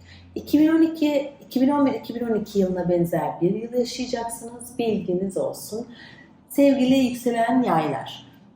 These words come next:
on altı Mayıs iki bin yirmi üç ve yirmi altı Mayıs iki bin yirmi dört yılları arasında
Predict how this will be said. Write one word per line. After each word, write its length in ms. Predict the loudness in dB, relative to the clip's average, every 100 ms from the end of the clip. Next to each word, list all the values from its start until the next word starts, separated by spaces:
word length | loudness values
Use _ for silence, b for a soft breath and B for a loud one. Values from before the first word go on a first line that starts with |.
| _ _
on 220 | 4 4 6
altı 300 | 4 2 0
Mayıs 240 | 0 0
iki 200 | -4 0
bin 200 | 0 2
yirmi 280 | 2 2 0
üç 220 | 0 0
ve 40 | 2
yirmi 300 | 4 2 2
altı 260 | 0 0
Mayıs 240 | -4 -4 -6
iki 160 | -4
bin 80 | 0
yirmi 320 | 2 2 4
dört 280 | 4 2 0
yılları 320 | 0 2 2
arasında 840 | 2 2 2 -2 -6 -4 -4 -4